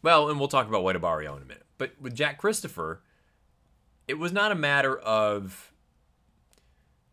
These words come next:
him necessarily getting beat by better horses, I don't think. I think that pedigree finally caught up to him. Specifically the final furlong. I'm not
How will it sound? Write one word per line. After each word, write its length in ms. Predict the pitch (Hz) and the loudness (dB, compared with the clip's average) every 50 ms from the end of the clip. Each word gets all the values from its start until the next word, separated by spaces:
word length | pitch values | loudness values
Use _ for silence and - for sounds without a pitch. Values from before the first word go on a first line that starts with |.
| _ _ _ _ _ _ _ | _ _ _ _ _ _ _
him 180 | 120 135 135 | -8 -8 -4
necessarily 560 | 135 131 123 131 120 - - 123 117 113 110 104 | -4 -4 -4 -4 -4 -4 -2 -2 0 0 -2 -2
getting 280 | 98 107 107 107 101 | -2 -4 -4 -4 -6
beat 180 | 90 95 95 95 | -8 -8 -8 -6
by 120 | 90 87 | -8 -6
better 260 | 85 87 87 85 82 | -6 -4 -4 -6 -6
horses, 400 | 76 78 76 71 73 - - - | -8 -10 -12 -14 -14 -16 -16 -16
I 80 | 65 65 | -18 -18
don't 180 | 65 65 60 - | -20 -20 -20 -20
think. 280 | - - - - _ _ _ _ _ _ _ _ _ _ _ _ _ _ _ _ _ _ _ _ _ _ _ _ _ _ _ _ _ _ _ | -20 -20 -20 -20 _ _ _ _ _ _ _ _ _ _ _ _ _ _ _ _ _ _ _ _ _ _ _ _ _ _ _ _ _ _ _
I 140 | - 110 127 | -4 -2 -2
think 300 | 131 131 131 131 117 - _ _ _ _ _ | -2 -4 -8 -10 -12 -16 _ _ _ _ _
that 280 | 110 101 117 123 123 - | -10 -4 -4 -4 -2 0
pedigree 360 | 123 120 120 107 98 110 107 | 0 0 0 0 -2 -4 -4
finally 340 | - 107 104 104 101 101 95 | -4 -2 -4 -2 -4 -6 -6
caught 240 | - - 92 82 73 | -4 -4 -4 -4 -4
up 160 | 67 - - | -8 -12 -16
to 80 | - 57 | -20 -20
him. 160 | 58 62 - _ _ _ _ _ _ _ _ _ _ _ _ _ _ _ _ _ _ _ _ _ _ _ _ _ _ _ _ _ _ _ _ _ _ _ _ _ _ _ _ _ _ | -20 -20 -20 _ _ _ _ _ _ _ _ _ _ _ _ _ _ _ _ _ _ _ _ _ _ _ _ _ _ _ _ _ _ _ _ _ _ _ _ _ _ _ _ _ _
Specifically 600 | - - - 170 156 165 - 151 - 131 127 127 | -18 -6 -2 -2 0 0 -2 -4 -6 -6 -8 -8
the 100 | 113 104 | -8 -8
final 300 | 104 - 123 117 107 104 | -6 -4 -4 -4 -4 -6
furlong. 480 | 95 - - 71 65 62 55 - - - - _ _ _ _ _ _ _ _ _ _ _ _ _ _ _ _ _ _ _ _ _ _ _ _ - | -8 -8 -12 -16 -16 -18 -20 -20 -20 -20 -20 _ _ _ _ _ _ _ _ _ _ _ _ _ _ _ _ _ _ _ _ _ _ _ _ -6
I'm 160 | 127 143 143 | -6 -4 0
not 300 | 143 139 139 131 123 | 0 2 2 2 0